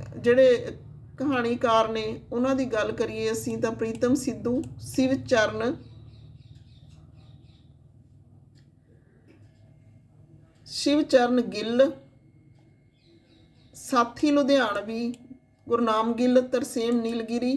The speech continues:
ਜਰਨੈਲ ਸਿੰਘ, ਹਰਜੀਤ ਅਟਵਾਲ, ਰਘਵੀਰ ਢੰਡ, ਸਵਰਨ ਚੰਦਨ, ਦਰਸ਼ਨ ਸਿੰਘ ਧੀਰ,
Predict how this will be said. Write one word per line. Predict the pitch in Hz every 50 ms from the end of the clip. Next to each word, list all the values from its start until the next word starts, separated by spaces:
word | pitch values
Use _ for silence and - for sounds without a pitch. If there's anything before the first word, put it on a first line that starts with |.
| - -
ਜਰਨੈਲ | - - 226 220 220 208 214 220 220
ਸਿੰਘ, | 240 233 - 247 254 277 320 294
ਹਰਜੀਤ | 226 220 233 - 214 220 233 240 254
ਅਟਵਾਲ, | 247 - 220 214 208 208 208 214 214 226 226 226
ਰਘਵੀਰ | 226 226 220 226 233 226 226 233 226 247 233 226 226 220 233 233 220 - - - - _ _ _ _ _ _ _ _ _ _ _ _ _ -
ਢੰਡ, | 262 247 220 202 196 190 196 185 - - - - _ -
ਸਵਰਨ | - - 226 220 226 247 247 247
ਚੰਦਨ, | 247 240 214 208 208 - 214 214 214 202
ਦਰਸ਼ਨ | 208 208 233 226 - 269 262 262
ਸਿੰਘ | - 269 262 262
ਧੀਰ, | 254 254 277 254 233 214 202 208 202 196 190 185